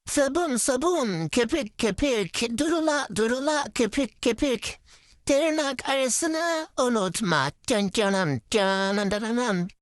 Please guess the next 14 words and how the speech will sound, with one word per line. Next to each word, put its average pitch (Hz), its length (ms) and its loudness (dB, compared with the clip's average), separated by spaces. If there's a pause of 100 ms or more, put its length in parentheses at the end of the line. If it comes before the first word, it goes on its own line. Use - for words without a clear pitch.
(120)
Sarı 262 320 2
bezimle 185 580 2
de 180 100 2
tertemiz 170 580 0
siliyorum. 143 840 2
Bezimi 196 340 2
birkaç 180 360 0
defa 165 300 0
yıkadım, 151 580 0
bir 202 120 -2
daha 151 260 0
bir 139 120 -4
daha 135 180 0
sürdüm. 156 560 -2